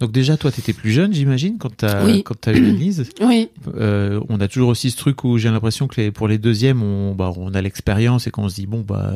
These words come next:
Speaker 1: il faut laisser son gamin tomber pour qu'il apprenne à marcher, quoi, alors que le premier, c'est pas
Speaker 2: Non,
Speaker 1: forcément si
Speaker 2: Annelise,
Speaker 1: simple.
Speaker 2: non, non, c'était un peu comme ça aussi. Ouais, ouais. Mais, euh, ce que j'ai pas compris, euh, comme quoi une éducation, euh,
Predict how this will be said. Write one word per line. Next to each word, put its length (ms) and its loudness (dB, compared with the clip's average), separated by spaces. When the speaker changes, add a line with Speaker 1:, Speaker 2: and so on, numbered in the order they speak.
Speaker 1:
il 100 -6
faut 520 -4
laisser 220 -2
son 160 -6
gamin 420 2
tomber 380 2
pour 180 -2
qu'il 140 -6
apprenne 240 -2
à 60 2
marcher, 380 -2
quoi, 220 -2
alors 240 -4
que 260 -6
le 80 -4
premier, 260 -4
c'est 160 -4
pas 100 -2
Speaker 2:
Non, 160 -4
Speaker 1:
forcément 200 -2
si 40 0
Speaker 2:
Annelise, 280 6
Speaker 1:
simple. 140 0
Speaker 2:
non, 140 2
non, 180 4
c'était 240 -2
un 100 0
peu 140 -6
comme 200 -2
ça 180 -4
aussi. 420 -4
Ouais, 140 -2
ouais. 260 0
Mais, 340 4
euh, 480 0
ce 100 -14
que 100 -4
j'ai 160 -2
pas 140 -4
compris, 600 -2
euh, 480 -2
comme 200 -2
quoi 140 -2
une 120 0
éducation, 760 -4
euh, 260 -2